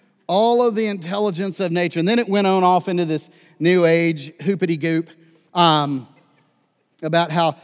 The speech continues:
all, all of the, the godness and the creative power and the intelligence and the, everything that holds the world together exists,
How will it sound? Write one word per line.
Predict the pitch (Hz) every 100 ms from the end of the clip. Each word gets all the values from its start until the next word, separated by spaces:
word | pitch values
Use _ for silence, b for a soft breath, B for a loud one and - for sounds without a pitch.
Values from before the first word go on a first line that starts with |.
| B
all, | 170 190
all | 170 190 202
of | 185
the, | 170 156 B -
the | 175
godness | 185 190 190 190 190 -
and | 165
the | 160
creative | - 202 185 151
power | 185 185 185 185
and | 180
the | 160
intelligence | 147 185 190 170 180 175 170
and | 151
the, | 147 B B 170
everything | 208 196 196
that | 185
holds | 170 190
the | 160
world | 165 185
together | 143 151 180 185 170
exists, | 135 139 185 175 -